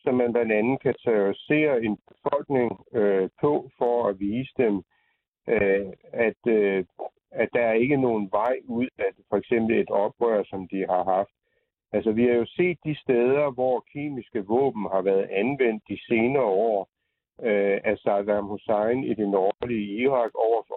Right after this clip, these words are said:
oprørske kurdere, øh, af, af Bashar el-Assad i, øh, Syrien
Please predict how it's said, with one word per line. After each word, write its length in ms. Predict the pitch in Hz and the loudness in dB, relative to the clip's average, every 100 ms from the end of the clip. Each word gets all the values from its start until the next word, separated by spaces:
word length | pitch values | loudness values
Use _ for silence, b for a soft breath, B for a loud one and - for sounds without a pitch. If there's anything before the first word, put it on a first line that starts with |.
| 98 | -2
oprørske 560 | 107 - 120 101 - - _ | -2 0 0 0 -4 -14 _
kurdere, 500 | 139 135 131 110 95 - _ _ _ _ _ - 123 | -2 0 2 2 0 -4 _ _ _ _ _ -4 0
øh, 680 | 104 101 95 95 92 92 95 - | 2 4 2 2 2 2 0 -2
af, 100 | 104 _ _ - | -6 _ _ -6
af 80 | 123 | -2
Bashar 400 | 107 - 117 120 123 | -2 0 0 2 2
el-Assad 520 | 113 107 - 123 135 - - 107 | 2 -2 0 0 0 -4 -14 -10
i, 20 | 107 104 101 | -6 -2 0
øh, 180 | 92 85 | -2 -6
Syrien 480 | - 151 151 117 | -2 2 2 2